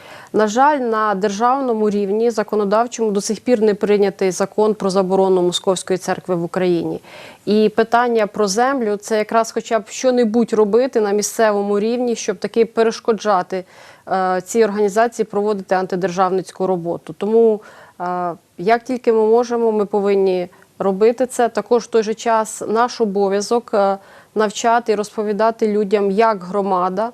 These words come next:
сама, громада міста, яка є парафіянами х-, даного храму, і закон говорить про те, що парафіяни — це ті люди, які відвідують даний храм,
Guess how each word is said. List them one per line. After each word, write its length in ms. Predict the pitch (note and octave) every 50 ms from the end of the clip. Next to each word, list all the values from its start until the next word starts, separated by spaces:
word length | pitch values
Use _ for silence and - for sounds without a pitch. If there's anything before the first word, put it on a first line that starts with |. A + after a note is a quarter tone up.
| _ _
сама, 580 | - - - A3+ A#3 A#3 G#3+ G3+ F#3+ F#3+ G3 G#3+ _ _ - - - _
громада 420 | - G#3+ A3+ A3+ A#3+ B3 G#3+ G#3 G#3+
міста, 580 | A3 G#3+ G#3 G3 F#3+ F#3 - - - - A3 A3+ - - - - _ -
яка 180 | G3+ G3+ - A#3
є 160 | A#3+ B3 A#3+
парафіянами 960 | A#3+ - - B3 A#3+ A#3+ A#3+ - B3 A3+ G#3+ G3+ G3+ G3+ G#3 G3+ G3+ G3+ G3+
х-, 140 | F#3+ - -
даного 520 | G3 G3 G#3 G#3 G3+ G#3 G3+ G3+ G3 G#3+
храму, 440 | G3+ - - G#3 G3 G3+ G3+ G3 G3
і 40 | G3+
закон 460 | F#3 G#3+ G#3 G#3 - B3+ B3+ A#3+ A3 - - - - - _ -
говорить 440 | G#3 A3 G#3+ A#3 A#3 G#3+ G#3+ G#3
про 100 | - G#3+
те, 140 | G3 - G#3
що 160 | - - -
парафіяни — 680 | G3 - G#3+ G3+ G#3 - - A3 G#3+ G#3 G#3 G3+ G3+ G3
це 140 | - - G#3
ті 160 | G#3 - G#3+
люди, 320 | G#3 G#3 G#3+ A3 F#3+ G3+
які 280 | G3+ G3 F#3+ - - G3+
відвідують 680 | F#3+ A3+ G#3 F#3+ F#3+ A3 A3 F#3+ F#3+ G#3+ G#3+ G#3+ G3
даний 300 | F#3 G#3+ G#3+ G#3+ G#3+ G#3+
храм, 360 | G#3 - - A3 G#3+ A3 A#3